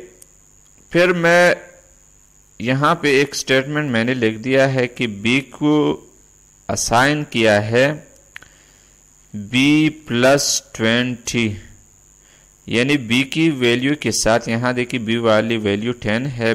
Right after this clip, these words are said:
बी वाली वैल्यू के साथ मैंने ट्वेंटी ऐड किया है और फिर बी को असाइन किया है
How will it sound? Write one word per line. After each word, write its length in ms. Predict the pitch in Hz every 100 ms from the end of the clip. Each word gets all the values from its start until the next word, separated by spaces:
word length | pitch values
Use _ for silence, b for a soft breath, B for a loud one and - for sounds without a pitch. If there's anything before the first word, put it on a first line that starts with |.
| 101
बी 140 | 110
वाली 260 | 131 120 110
वैल्यू 300 | 104 107 123 -
के 80 | 107
साथ 300 | - 107 107
मैंने 260 | 107 101 110
ट्वेंटी 680 | 113 107 104 107 120 107 -
ऐड 380 | 101 101 104 -
किया 240 | 107 113
है 200 | 117 120
और 140 | 117 -
फिर 120 | 117
बी 220 | 104 110
को 200 | 131 -
असाइन 640 | 151 - 104 - 107 107 98
किया 260 | 98 98
है 200 | 92 98